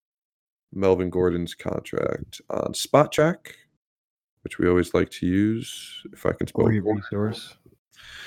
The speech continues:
Speaker 1: It is. So his contract expires after this year. He's got a base salary of four point six million.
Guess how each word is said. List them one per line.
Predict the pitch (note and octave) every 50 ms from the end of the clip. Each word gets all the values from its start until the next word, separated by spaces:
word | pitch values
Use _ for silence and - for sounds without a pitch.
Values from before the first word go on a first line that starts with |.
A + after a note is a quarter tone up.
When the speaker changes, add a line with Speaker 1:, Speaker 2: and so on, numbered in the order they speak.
| - - -
Speaker 1:
It | - C#3
is. | D3 D3 G#2+ F2 F2+ -
So | - - A2 G#2 G2+ G2+ G2+ G2 G2
his | F#2+ A#2+ B2 -
contract | - - B2+ A#2+ A#2+ A2+ - - A#2+ A#2 A#2 A#2 A2 - - -
expires | - - - - - - A2+ G#2+ A2 A2+ A2+ A2 G2+ -
after | G#2 G2 - - G2+
this | F#2+ G#2 G2+ - -
year. | G#2+ G#2 G2+ G2+ G2+
He's | G2 -
got | - G2+ F#2
a | F#2
base | - - F#2+ F#2+ - -
salary | - G2 F#2+ F#2 F#2 F#2 F#2 F#2 F#2+ F#2 -
of | - F2 F2+ F2+ F2 E2
four | - - - G2+ G2 F#2+
point | - - - G2 F#2 E2+ -
six | - - - G2 F#2 - - -
million. | G2 F#2+ G#2 A#2 B2 A#2+ A#2+ A#2+ A#2 A#2 A#2 A#2 A#2 A2+